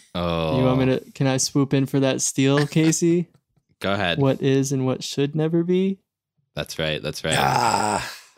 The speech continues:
Speaker 1: Um,
Speaker 3: <laughs>
Speaker 1: now, Greg, would, would you like to try to continue to rack up the score?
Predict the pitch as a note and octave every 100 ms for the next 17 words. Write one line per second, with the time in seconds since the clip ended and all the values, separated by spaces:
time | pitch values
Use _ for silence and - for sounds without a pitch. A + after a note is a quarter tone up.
0 | D3 - E2 D#2+ D#2 D#2 - - E2 -
1 | - F#2 F2 F#2+ F2+ E2 F2+ F2+ D#2+ F#2
2 | F2 F2+ F2+ - - F2+ E2+ F2 F#2+ F2+
3 | E2+ E2+ E2+ F#2 - - - F#2 D#2+